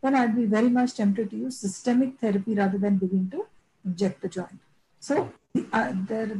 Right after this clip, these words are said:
the other joint we find extremely useful is when we evaluate the wrist joint. As clinicians, what we think is the radiocarpal joint may in fact be the intercarpal joint, may in fact be one of the extensor tendon sheaths of,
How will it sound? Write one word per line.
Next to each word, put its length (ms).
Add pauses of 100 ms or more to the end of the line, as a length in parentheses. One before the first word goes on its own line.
the 140
other 240
joint 260
we 120
find 320
extremely 500
useful 280
is 100
when 160
we 80
evaluate 500
the 80
wrist 300
joint. 260 (800)
As 200
clinicians, 560 (100)
what 260
we 120
think 420
is 200
the 340
radiocarpal 760
joint 400 (460)
may 140
in 100
fact 340
be 60
the 300
intercarpal 680
joint, 300 (140)
may 80
in 160
fact 340
be 140
one 160
of 100
the 180 (380)
extensor 520
tendon 680
sheaths 320
of, 180